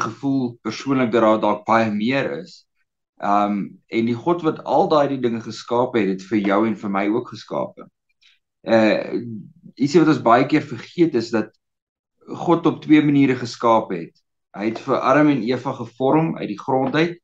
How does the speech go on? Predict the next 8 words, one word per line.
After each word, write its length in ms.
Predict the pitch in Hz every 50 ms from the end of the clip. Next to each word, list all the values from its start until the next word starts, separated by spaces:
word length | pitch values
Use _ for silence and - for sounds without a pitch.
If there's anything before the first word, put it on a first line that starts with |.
| _ _ _ _ - - -
maar 140 | - 139 135
hy 60 | 123
het 100 | - -
ook 220 | 165 160 160 147
dinge 220 | 143 139 139 139 139
net 160 | 135 131 131 -
gepraat 680 | - 123 - _ - 151 147 131 104 90 - - - _ _ _ _ _ _ _ _ _ _ _
in, 220 | 120 123 120